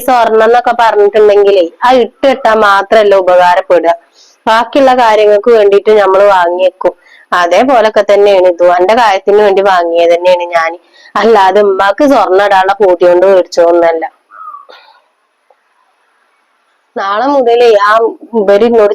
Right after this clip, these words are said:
ചെല്ലാൻ പറഞ്ഞു, നാജിയാരെ വരേക്ക്. അവിടെ എന്താ മിറ്റൊക്കെ അടിച്ചു വരാനും ഇതിനൊക്കെ. നാളെ ഞാൻ ആണ്ട് പോവും. ഇജ്ജപ്പ സ്കൂൾക്ക് പോയിക്കോളുണ്ട്, ഞാൻ അത് കഴിഞ്ഞിട്ട്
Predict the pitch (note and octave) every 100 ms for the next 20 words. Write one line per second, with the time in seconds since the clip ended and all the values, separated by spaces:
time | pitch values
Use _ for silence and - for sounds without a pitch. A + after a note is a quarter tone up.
0 | A3+ G3 F#3 G3+ G3+ F#3 F#3 F3+ F3+ F#3+
1 | F#3+ G#3 G3+ F3+ F3+ F3 F#3+ F#3+ - _
2 | - - - - F#3 F3+ G#3 G#3 G#3 G3+
3 | F3+ G#3 G3+ G#3 G#3 F#3+ F3+ - F#3+ F#3
4 | F3+ F3+ F3+ F3+ F#3 - F#3 - _ _
5 | _ _ - F#3 F3+ G3+ G#3+ F#3 G3 F#3+
6 | F3+ F#3+ F#3+ F3 E3+ G3 G3+ G#3 A3 -
7 | G#3 F#3 G#3 G3+ F#3+ F#3+ F#3+ F#3+ G3 A3+
8 | A#3 B3 A3 G3+ G#3+ G#3